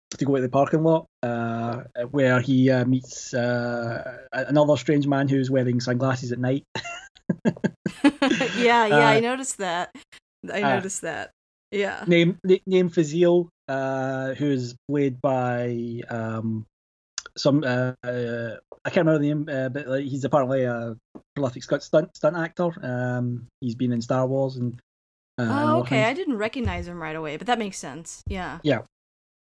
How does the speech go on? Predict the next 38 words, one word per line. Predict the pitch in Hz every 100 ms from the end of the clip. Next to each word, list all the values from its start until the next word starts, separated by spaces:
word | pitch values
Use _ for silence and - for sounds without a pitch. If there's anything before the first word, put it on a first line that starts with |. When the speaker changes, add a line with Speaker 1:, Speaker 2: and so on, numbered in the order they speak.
| _ -
Speaker 1:
Um, | 127 117 113 113 _ _ _
'cause | - 180
that, | 180 165
yeah, | 143 151
and, | 156 156
uh, | 156 151 143 139 131 127 123 143 _ _ _ -
was, | 180 180
uh, | 165 180
and | 180
yeah, | 180 170
they | 180 165
just, | 156 - 165
uh, | 147 139 131 - _ -
like, | 165 165
Connor | 208 202 190
actually | 180 175 170 151
wants, | 143 160 156 -
wants | 165 -
to | -
talk | 180 196
first, | 202 202 - - _
but, | 147 135 127
uh, | 131 131 127 127 117
Fazil | 143 139 135
actually | 127 131
just | 120 123
pulls | 131
a | 123
sword | 131 139
on | 151
him | 139
<laughs> |
straight | -
away | 165 139 139
and | 131
starts | 135 127
attacking | 135 139 160
him. | 156